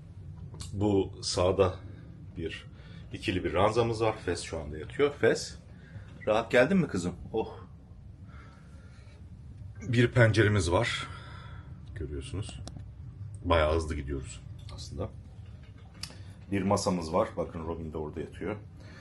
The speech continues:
Ee, yan tarafta bir, e, iki, e, bir ranzamız daha var. Yani toplam dört kişi olabiliyor. Şu yukarıdaki ranzayı da açıyorsunuz. Bayağı geniş otel odası gibi.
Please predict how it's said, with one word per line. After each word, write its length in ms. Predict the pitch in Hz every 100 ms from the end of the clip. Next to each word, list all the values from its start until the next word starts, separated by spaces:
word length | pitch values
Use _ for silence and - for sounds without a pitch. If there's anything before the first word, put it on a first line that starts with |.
| - - - -
Ee, 440 | 90 87 85 82 82 - -
yan 260 | 92 98
tarafta 600 | - 90 85 - 123 120 - - - - - - - - -
bir, 340 | 90 101 90 - 87 -
e, 260 | 95 87 85
iki, 340 | - - 107
e, 680 | 95 - 101 101 - - -
bir 100 | 104
ranzamız 460 | 98 92 85 95 107
daha 180 | 95 73
var. 140 | 67
Yani 200 | 85 78 - - - - -
toplam 400 | 90 98 92 90
dört 160 | 87
kişi 200 | - -
olabiliyor. 400 | 87 85 82 78
Şu 140 | - 80
yukarıdaki 580 | 73 71 78 76 73
ranzayı 400 | 73 73 - 78
da 80 | 78
açıyorsunuz. 600 | - - 80 - 90 76
Bayağı 380 | 87 98 98 87
geniş 460 | 92 92 - - -
otel 240 | 82 101
odası 300 | 90 82 -
gibi. 280 | 80 85